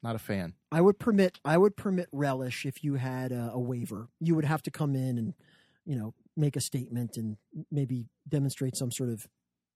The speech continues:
Speaker 2: personal tragedy, and then
Speaker 1: Okay.
Speaker 2: you would be allowed to use relish.
Speaker 1: Why is it fried eggs you'll use, some people use ketchup, but on a hard-boiled egg, I've never seen anybody use ketchup.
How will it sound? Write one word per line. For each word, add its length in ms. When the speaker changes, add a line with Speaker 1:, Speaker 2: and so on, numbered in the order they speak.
Speaker 2:
personal 340
tragedy, 640
and 100
then 180
Speaker 1:
Okay. 100
Speaker 2:
you 100
would 100
be 120
allowed 260
to 100
use 240
relish. 460
Speaker 1:
Why 200
is 140
it 120
fried 340
eggs 420
you'll 160
use, 480
some 120
people 180
use 160
ketchup, 380
but 220
on 80
a 60
hard-boiled 400
egg, 100
I've 100
never 140
seen 160
anybody 160
use 140
ketchup. 320